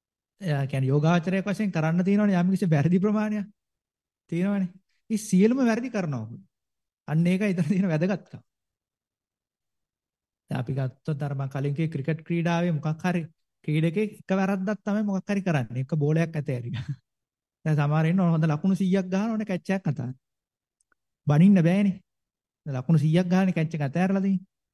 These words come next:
නේද? නෑ.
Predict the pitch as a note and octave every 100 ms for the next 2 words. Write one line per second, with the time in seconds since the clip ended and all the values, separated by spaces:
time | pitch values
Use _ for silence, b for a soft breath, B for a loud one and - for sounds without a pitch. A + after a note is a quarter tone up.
0 | _ _ _ _ _ _ _ _ _ _
1 | _ _ _ _ _ _ E3+ E3 A2 -
2 | _ _ _ _ _ _ _ _ _ _
3 | - C#3+ -